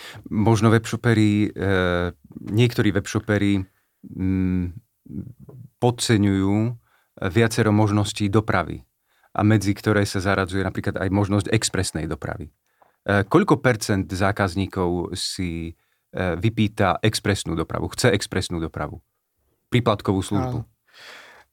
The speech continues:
Speaker 2: V podstate každý desiatý zákazník si vyberá expresnú prepravu, čiže vo chvíli, keď webshopper nemá, e, na svojej stránke možnosť doručenia zásielky nasledujúci pracovný deň, alebo teda expresne letecky,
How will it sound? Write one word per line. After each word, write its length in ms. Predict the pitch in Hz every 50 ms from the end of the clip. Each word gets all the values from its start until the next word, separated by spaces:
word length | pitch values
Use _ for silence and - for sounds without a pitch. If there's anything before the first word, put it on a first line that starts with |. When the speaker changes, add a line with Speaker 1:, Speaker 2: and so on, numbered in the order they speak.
| _ _ _ _ _ - _
Speaker 2:
V 80 | 156 156
podstate 240 | 147 - 180 - 175
každý 400 | - 185 190 196 190 202 180 147
desiatý 640 | 139 123 143 165 180 175 - 220 196 175 - 165 143
zákazník 640 | 127 147 151 160 - 180 170 147 139 143 139 120
si 160 | - - 139 139
vyberá 400 | 143 143 151 143 135 127 127 123
expresnú 480 | - - 156 147 131 - - 139 117
prepravu, 480 | - 135 135 135 - 151 147 147 147 143
čiže 320 | 123 - - 135 135 143
vo 160 | 123 139 156
chvíli, 480 | - - 151 160 165 160 156 151 147 131
keď 320 | - - 143 131 120 139
webshopper 560 | 131 139 147 143 - - 151 123 - 143 135 135
nemá, 480 | 139 143 151 165 175 175 160 151 143
e, 180 | 139 139 139 - - 160 147 139 139 135 135 135 135 131 127 131
na 160 | 135 139 143
svojej 240 | 143 - 151 151 143
stránke 400 | 131 - - 143 143 151 147 -
možnosť 720 | 147 143 139 151 165 156 143 147 143 151 151 147 - - 143
doručenia 560 | 127 143 147 151 143 - 151 151 147 143 127
zásielky 880 | 131 131 135 127 - 151 151 143 123 - 143 135 131 127 123 123 120 - - - - - - - -
nasledujúci 720 | 147 143 139 143 139 - 151 151 147 147 147 139 117 143 127
pracovný 480 | 143 143 143 139 - 143 139 135 131
deň, 320 | 127 127 147 165 165 151 139
alebo 160 | 135 135 131
teda 240 | 123 139 135 123 135
expresne 480 | 143 - - - 143 147 123 - 143
letecky, 480 | 135 135 135 - 151 139 - - 156